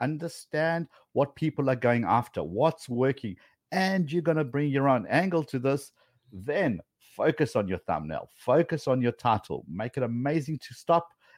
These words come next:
and amazing to click, focus on your description, and yes, stick some tags in.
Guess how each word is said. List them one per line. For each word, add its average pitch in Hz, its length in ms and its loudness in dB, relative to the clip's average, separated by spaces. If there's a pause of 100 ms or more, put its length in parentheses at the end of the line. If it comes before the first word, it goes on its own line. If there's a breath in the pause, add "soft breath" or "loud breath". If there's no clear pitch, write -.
and 117 80 6
amazing 131 640 2
to - 120 -10
click, - 420 -4 (300)
focus 170 480 0
on 160 100 0
your 151 140 4
description, 131 680 -2 (300 soft breath)
and 147 160 2
yes, 156 340 4
stick - 300 -2
some 113 220 0
tags 101 400 2
in. 85 160 -4